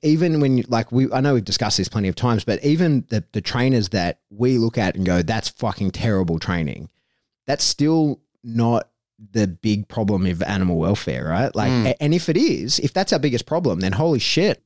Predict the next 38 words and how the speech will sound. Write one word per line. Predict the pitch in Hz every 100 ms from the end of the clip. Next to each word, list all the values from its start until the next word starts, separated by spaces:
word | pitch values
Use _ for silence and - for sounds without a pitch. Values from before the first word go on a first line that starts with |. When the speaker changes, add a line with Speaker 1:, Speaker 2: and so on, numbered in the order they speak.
| -
Speaker 1:
congratulations, | 120 127 170 139 185 - 85 58 - - - - _
because | 113 131 113
that | 143 139
means | 131 113
that | 117 107 - -
there's | 135 127
no | 131
dog | 135 127
fighting | 127 117 113
going | 107 110
on | 101 98
anywhere. | 107 107 107 107 - -
There's | 107 101
no | 113 117
dogs | 123 120 113 107
that | 107
are | 101 95
being | 101 104 120 113 110
malnourished | 110 107 104 104 107 107 113
in | 107
someone's | 110 107 101
yard. | 98 98 98 98 98 - -
There's | 113 113 104
no | 117 113 117
dogs | 113 110 107 104 -
that | 107 104 -
are | 107 95 87
being | 113 101 98
forced | - 107 104 -
to, | 107 90 87
you | 131
know, |
to | 104 117
being | 127 104 98
dumped | 113 110 -
on | 101
the | 92
streets. | - 113 107 107 -